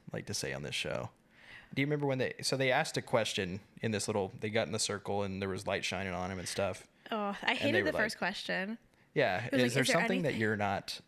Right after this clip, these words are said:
Speaker 1: proud of about yourself?
Speaker 2: That's like, who's not gonna stand up?
Speaker 1: People didn't stand up. Some of them didn't stand
Speaker 2: No,
Speaker 1: up.
Speaker 2: all of them stood up.
Speaker 1: I thought I saw somebody sitting.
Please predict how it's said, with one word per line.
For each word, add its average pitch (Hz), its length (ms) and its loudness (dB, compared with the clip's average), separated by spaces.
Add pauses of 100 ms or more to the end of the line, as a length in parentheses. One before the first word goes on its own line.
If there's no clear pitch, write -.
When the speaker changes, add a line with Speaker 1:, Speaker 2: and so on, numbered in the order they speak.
Speaker 1:
proud 101 340 0
of 104 200 0
about 107 280 -2
yourself? 107 420 -2 (100)
Speaker 2:
That's 349 140 0
like, 392 140 0
who's 392 180 0
not 277 220 0
gonna 233 160 -4
stand 190 320 -4
up? - 180 -4 (1080)
Speaker 1:
People 135 220 0
didn't 120 220 0
stand 104 260 -2
up. - 120 -6
Some 123 180 -2
of 120 80 0
them 110 100 -4
didn't 110 200 -4
stand - 160 0
Speaker 2:
No, 269 60 0
Speaker 1:
up. - 60 0
Speaker 2:
all 254 120 2
of 269 80 -2
them 269 140 0
stood 233 180 -8
up. - 280 -10 (100)
Speaker 1:
I 131 80 -2
thought 156 200 2
I 110 80 0
saw 113 180 -2
somebody 101 260 -4
sitting. - 400 -6